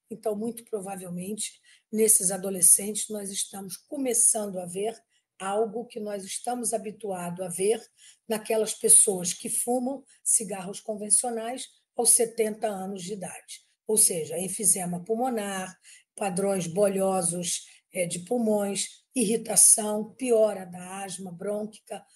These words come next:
quando os pacientes são portadores de asma brônquica, o que é uma condição bastante frequente na nossa população. Então, essa é a condição que nós temos visto,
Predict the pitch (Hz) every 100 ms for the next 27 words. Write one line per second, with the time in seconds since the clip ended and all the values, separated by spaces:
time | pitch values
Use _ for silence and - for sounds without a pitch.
0 | _ - 214 180 - 196 - 180 175 175
1 | - 202 196 185 - 180 190 180 165 170
2 | 170 190 220 202 202 208 - _ _ _
3 | - - - - 240 202 185 208 190 180
4 | 190 190 185 - 185 190 185 214 180 -
5 | 196 202 175 185 - - _ _ 220 196
6 | 190 185 185 208 190 202 190 - - -
7 | _ _ _ - 226 214 226 - 240 196
8 | 196 220 - - - - 196 175 175 185
9 | 202 202 208 196 - 185 190 190 185 220
10 | - - 269